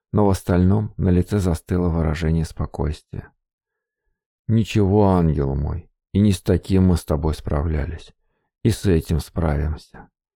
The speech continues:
Подтянул сбившийся в ноги плед и накрыл им хрупкое тельце,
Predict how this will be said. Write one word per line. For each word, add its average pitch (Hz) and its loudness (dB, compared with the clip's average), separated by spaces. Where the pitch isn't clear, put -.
Подтянул 101 0
сбившийся 90 -2
в 90 -2
ноги 90 2
плед 95 -2
и 104 -2
накрыл 98 0
им 85 0
хрупкое - -4
тельце, - -6